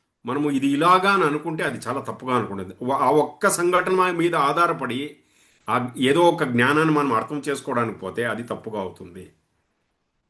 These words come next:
ఇప్పుడు ఎవరికో ఒకరికి కోపం వస్తుంది, ఒక వ్యక్తికి కోపం వచ్చి అందరి మీద అరుస్తూ ఉంటారు.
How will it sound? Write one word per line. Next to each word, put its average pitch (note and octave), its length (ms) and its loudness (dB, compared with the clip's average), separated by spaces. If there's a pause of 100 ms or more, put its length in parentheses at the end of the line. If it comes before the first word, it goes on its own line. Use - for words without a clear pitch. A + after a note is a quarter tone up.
(140)
ఇప్పుడు A2 160 -6
ఎవరికో C3+ 480 0
ఒకరికి B2 360 -4
కోపం C#3+ 320 0
వస్తుంది, G#2 320 -4
ఒక G2+ 100 -10
వ్యక్తికి F#2+ 500 -8 (1000)
కోపం F3+ 300 2
వచ్చి E3+ 220 2
అందరి C#3+ 220 2
మీద D#3+ 140 0
అరుస్తూ B2 360 -2
ఉంటారు. F#2+ 320 -8